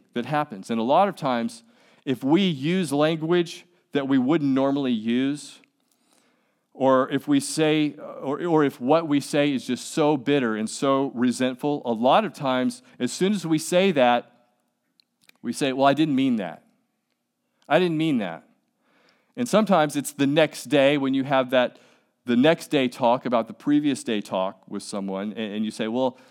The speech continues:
you know, I didn't mean that." And they're like, "But, well, did you?"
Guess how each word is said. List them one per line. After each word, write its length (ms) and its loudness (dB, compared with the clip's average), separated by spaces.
you 80 -2
know, 100 2
I 100 0
didn't 240 0
mean 220 -2
that." 280 -12
And 60 -16
they're 100 -10
like, 120 -14
"But, 220 -10
well, 140 -10
did 260 -4
you?" 220 -6